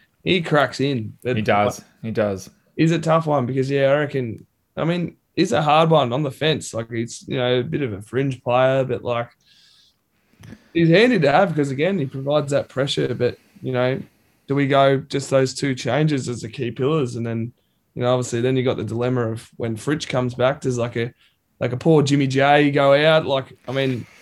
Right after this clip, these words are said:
Speaker 1: obviously he was very poor against Geelong, but
Speaker 2: Yeah.
Speaker 1: I mean, you look at him on the weekend, I reckon he's really good on the weekend.
Speaker 2: He was, yeah. No, no,
Speaker 1: And
Speaker 2: definitely. I
Speaker 1: I,
Speaker 2: think
Speaker 1: I
Speaker 2: he's
Speaker 1: think he did much in the first half, but Jimmy J, I think he had more centre bounce, cl-, um, attendances and stuff, and he was, yeah, I thought he was really good, actually.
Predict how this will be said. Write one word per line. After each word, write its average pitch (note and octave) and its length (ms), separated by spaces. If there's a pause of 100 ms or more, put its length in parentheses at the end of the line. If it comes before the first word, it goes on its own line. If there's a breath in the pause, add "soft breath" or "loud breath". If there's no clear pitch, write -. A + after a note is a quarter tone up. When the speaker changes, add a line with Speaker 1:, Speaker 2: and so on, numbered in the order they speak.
Speaker 1:
obviously D3 320
he C#3 60
was C3 120
very C3+ 280
poor C#3+ 360
against C3 360
Geelong, D3 580
but C#3 280 (340)
Speaker 2:
Yeah. C3 520
Speaker 1:
I D3+ 140
mean, D3+ 140
you D#3 100
look F#3 260
at F#3 80
him D3 140
on C3 80
the A#2 80
weekend, C#3+ 300
I F#3 140
reckon C3+ 160
he's A2+ 180
really A2+ 160
good B2+ 120
on D#3+ 60
the C3+ 80
weekend. B2 220
Speaker 2:
He D3 60
was, C3+ 340
yeah. A2 260 (100)
No, A#2+ 120
no, A2+ 60
Speaker 1:
And A2 80
Speaker 2:
definitely. G#2 420
I - 40
Speaker 1:
I, G#2+ 40
Speaker 2:
think A2 120
Speaker 1:
I G#2+ 40
Speaker 2:
he's - 80
Speaker 1:
think D3+ 180
he C#3+ 80
did C#3+ 60
much C#3+ 240
in A2 60
the G2+ 80
first D3 360
half, C#3 300
but C3+ 240
Jimmy F3 200
J, C3+ 400
I C3 100
think C3 180
he C#3 80
had A#2+ 120
more B2 340 (460 soft breath)
centre B2+ 260
bounce, A#2+ 380
cl-, - 160
um, A2+ 500
attendances B2+ 540
and A2+ 140
stuff, G#2+ 320
and A#2 100
he A#2 120
was, - 420
yeah, C3 300
I A#2+ 40
thought A2+ 120
he G2+ 80
was A2 100
really G#2+ 180
good, A#2+ 180
actually. B2 340